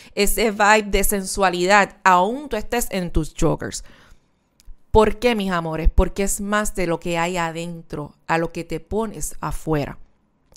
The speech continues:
Esto es cosa más de lo que hay adentro, de lo que tú has trabajado en tu interior.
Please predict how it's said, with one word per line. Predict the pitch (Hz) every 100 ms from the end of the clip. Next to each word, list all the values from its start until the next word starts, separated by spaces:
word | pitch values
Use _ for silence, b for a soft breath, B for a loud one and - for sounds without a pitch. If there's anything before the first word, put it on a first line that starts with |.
| -
Esto | 240 - 294
es | 311
cosa | 294 285 277
más | 269 339 -
de | 208 185
lo | 170 165
que | 175 165 _ -
hay | 196 240 294 -
adentro, | - 160 156 170 170 160 - 156 B B B B
de |
lo | 190
que | 185
tú | 175 180
has | 208 208
trabajado | 233 208 185 190 254 330
en | 226 180
tu | -
interior. | 156 - 151 151 127